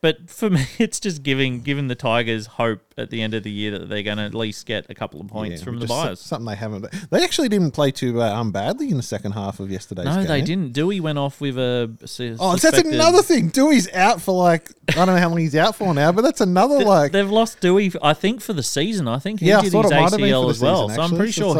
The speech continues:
Speaker 2: like
Speaker 1: he's gone for the season. Brent
Speaker 2: Ah.
Speaker 1: Naden broke his collarbone yesterday, and I think he's out for eight to ten
Speaker 2: Yeah.
Speaker 1: weeks.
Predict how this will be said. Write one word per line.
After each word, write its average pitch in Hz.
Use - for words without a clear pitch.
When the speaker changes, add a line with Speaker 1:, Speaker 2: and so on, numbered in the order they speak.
Speaker 2:
like 135
Speaker 1:
he's 220
gone 160
for -
the 127
season. 120
Brent 185
Speaker 2:
Ah. 165
Speaker 1:
Naden 185
broke 160
his 156
collarbone 165
yesterday, 131
and 127
I 127
think 165
he's 170
out 147
for -
eight 131
to 120
ten 127
Speaker 2:
Yeah. 113
Speaker 1:
weeks. 123